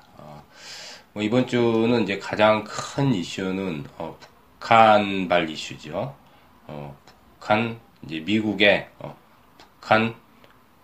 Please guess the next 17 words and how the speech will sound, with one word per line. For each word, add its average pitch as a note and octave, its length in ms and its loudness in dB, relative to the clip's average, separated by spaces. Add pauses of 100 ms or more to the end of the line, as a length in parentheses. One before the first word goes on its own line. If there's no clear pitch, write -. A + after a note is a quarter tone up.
(140)
폭격설. - 880 -4 (200)
<laughs> - 680 -14
예, D#2 220 -8 (460)
뭐 F2+ 180 -6
근거 C#3 260 6
없는 D3 280 8
뉴스, A#2+ 260 0 (320)
이제 G2+ 100 -2
물론 B2 320 0
이제 A2 200 4
한반도가, G#2+ 1200 -2 (180)
어, E2 340 -10 (280)
한반도 G2+ 320 -8
위기가 E2+ 340 -8
좀 D#2+ 160 -10
많이 D#2 380 -10
요즘 D2+ 360 -12